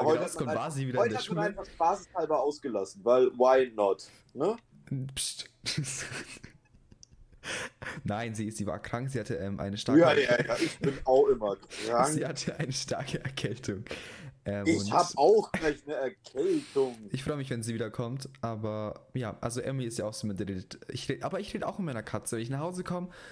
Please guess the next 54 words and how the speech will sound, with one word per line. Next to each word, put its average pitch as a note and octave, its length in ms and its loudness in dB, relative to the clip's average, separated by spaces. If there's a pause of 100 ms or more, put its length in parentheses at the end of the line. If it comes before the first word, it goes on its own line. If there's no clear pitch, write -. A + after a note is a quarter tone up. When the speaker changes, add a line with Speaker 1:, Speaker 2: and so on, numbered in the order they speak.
(180)
Speaker 1:
und C3 140 -4
ich C3+ 120 -6
seh D#3 200 -4
meinen, C3+ 320 -4
ähm, A2 200 -4
Kater, E3+ 560 -6
dann C3 220 -4
ist B2+ 160 -4
das - 60 -4
Erste, D3 180 -6
was C3+ 80 -6
ich C#3 60 -4
mach, C#3+ 100 -4
ich D3 140 -10
red G#3 180 -6
mit A2 100 -4
ihm. G2 220 -4 (280)
Also C3 200 -2
ich C3+ 120 -6
se-, C3+ 80 -6
ich C#3 160 -8
gehe C3+ 140 -2
dann A2+ 140 -6
zu - 120 -6
ihm G#2 60 -2
hin G3+ 240 -4
und C3 200 -6 (380)
vielleicht C3+ 280 -6
lege A#2+ 120 -4
ich C3 80 -8
mich B2+ 120 -2
auch B2 40 -2
manchmal A2 320 -4
neben F#3 240 -4
ihn E3+ 120 -4
und C#3 80 -4
dann C3+ 100 -4
setz D#3+ 240 -8
mich F#3 160 -6
neben G3+ 240 -4
ihn F#3+ 100 -6
und F#3 100 -4
red A3 200 -6
mit F#2+ 100 -4
ihm F2+ 160 -4
so. F#2 240 -4 (1040)
Speaker 2:
Ja, G2 200 -10 (100)
weiß G2+ 360 2
ich G#2 120 -2
jetzt G2+ 240 2
noch F#2+ 140 -2
nicht, F#2+ 260 -6
Paul, F#2 280 2
oder? C3 220 0